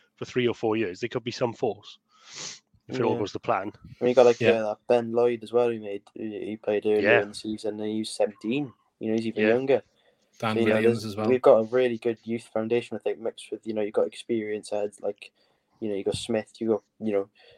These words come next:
Speaker 2: it's mad how you've got people like Matt Grimes, the age of, was he, twenty-six, twenty-seven, he's one of
Speaker 1: Yeah.
Speaker 2: the more experienced players in the team.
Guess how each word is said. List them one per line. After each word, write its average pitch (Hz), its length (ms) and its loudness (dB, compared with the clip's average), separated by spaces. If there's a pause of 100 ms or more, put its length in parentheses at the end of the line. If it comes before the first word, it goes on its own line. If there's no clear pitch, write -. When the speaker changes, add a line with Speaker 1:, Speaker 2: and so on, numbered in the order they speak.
(120)
Speaker 2:
it's - 220 0
mad 131 260 6
how 120 140 6
you've 117 180 -4
got 113 180 -2
people 139 180 0
like 117 100 2
Matt 120 200 -2
Grimes, 123 360 -2
the 113 80 -6
age 107 100 -8
of, 107 80 -14
was 104 120 -8
he, 107 60 -16
twenty-six, 117 600 -2
twenty-seven, 113 580 0
he's 117 160 -2
one 123 80 4
of 110 40 -2
Speaker 1:
Yeah. 110 80 -2
Speaker 2:
the 110 40 -6
more 113 160 -2
experienced 120 540 0
players 120 240 6
in 117 60 -6
the 113 60 -6
team. 139 360 -10